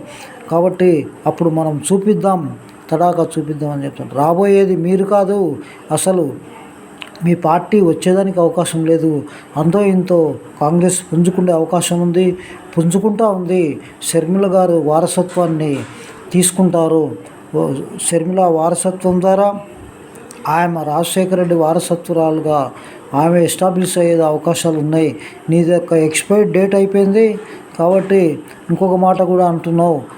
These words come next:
నమ్మకస్తులు నమ్మక ద్రోహం చేసే వాళ్ళని విజయసాయి రెడ్డి, ఆ, చంద్రబాబు నాయుడుకు అమ్మడు పోయాడని. ఎవరు ఎవరికి అమ్మడు పోయినా విజయసాయి రెడ్డి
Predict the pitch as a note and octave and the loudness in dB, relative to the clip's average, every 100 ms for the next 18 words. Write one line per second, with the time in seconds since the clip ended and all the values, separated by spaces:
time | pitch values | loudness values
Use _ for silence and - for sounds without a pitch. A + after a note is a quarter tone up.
0 | - D3+ D3+ F3+ F#3+ F#3+ - F3 E3+ E3 | -8 -2 2 2 2 0 0 0 2 2
1 | D#3+ E3+ F#3 F#3+ F3 E3+ F3 E3 D#3 E3+ | 0 0 0 0 2 2 2 0 0 0
2 | D3+ D#3 E3+ D3+ D3+ G3 F#3+ F3+ F3+ E3+ | 0 0 0 0 2 2 2 2 2 0
3 | E3 E3+ F3 C#3+ - - - - F3 D#3+ | 0 2 0 -2 -10 -20 -16 -2 0 0
4 | - E3 F#3 F#3+ F#3 F#3 F3+ F3 D3 E3 | 0 0 2 2 2 2 -2 -2 -2 0
5 | F#3+ F3 F3+ F3 E3 D#3 D#3+ D3 - - | 2 2 2 2 0 -2 -6 -8 -12 -20
6 | - - D3+ F3+ G#3+ G3 F3 G3+ F#3+ F#3+ | -20 -2 0 2 2 2 2 0 -4 -2
7 | F#3+ F3 F#3+ F#3 F#3+ F#3+ G#3+ G#3+ - - | 0 0 0 0 0 0 -2 -6 -12 -20
8 | - - - D3+ G3+ G#3+ G#3 G3 G3 F3+ | -20 -12 -6 0 2 2 2 0 2 0
9 | F3+ D#3 G#3 G#3+ | -2 0 0 0